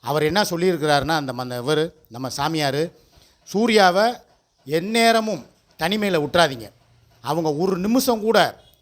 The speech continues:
தனிமையில இருக்கக்கூடாது. தனிமையில இருந்தா அவங்களா ஏதாவது ஒரு தற்கொலை முயற்சியோ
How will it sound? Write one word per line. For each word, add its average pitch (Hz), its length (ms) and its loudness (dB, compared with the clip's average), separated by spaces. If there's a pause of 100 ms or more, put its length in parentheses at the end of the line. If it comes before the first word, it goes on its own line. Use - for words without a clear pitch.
(300)
தனிமையில 202 400 2
இருக்கக்கூடாது. 160 560 0 (120)
தனிமையில 185 380 -2
இருந்தா 185 380 0 (380)
அவங்களா 190 480 2
ஏதாவது 190 340 2
ஒரு 170 140 -2
தற்கொலை 190 400 -2
முயற்சியோ 151 540 -2